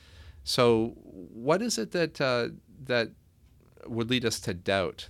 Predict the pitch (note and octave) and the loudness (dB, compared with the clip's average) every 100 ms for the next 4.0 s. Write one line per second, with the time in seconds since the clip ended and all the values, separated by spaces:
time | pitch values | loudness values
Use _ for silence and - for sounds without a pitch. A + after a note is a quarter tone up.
0 | - D#2 - - E2 - E2+ F#2+ E2+ - | -4 -4 -4 -6 -6 -6 -6 -6 -6 -10
1 | - D2 D2+ G2+ C#3+ D#3 - D#3+ C#3+ B2+ | -10 -8 -6 -4 -2 -4 -4 -6 -6 -8
2 | - C3 A2 F#2 D#2+ D2 D2+ D2 D#2+ - | -4 -4 -2 -4 -8 -10 -8 -10 -10 -10
3 | D2 C#2+ - - C#2+ - G2 F2+ E2+ | -8 -8 -10 -12 -14 -8 -6 -6 -8